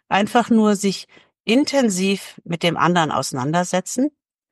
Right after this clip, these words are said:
ihm zuhören und ihn erzählen lassen. Meistens kommen die Leute selber drauf und brauchen gar nicht viel Input. Aber sie, sie brauchen den Raum,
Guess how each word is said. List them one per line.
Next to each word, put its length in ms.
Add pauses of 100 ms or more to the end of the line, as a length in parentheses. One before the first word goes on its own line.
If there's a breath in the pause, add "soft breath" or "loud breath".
(220 soft breath)
ihm 180
zuhören 920 (840)
und 200
ihn 140
erzählen 500
lassen. 300 (460)
Meistens 460
kommen 180
die 60
Leute 280
selber 300
drauf 480
und 140
brauchen 340
gar 160
nicht 160
viel 140
Input. 460 (100)
Aber 200
sie, 260 (680 loud breath)
sie 180
brauchen 520
den 160
Raum, 520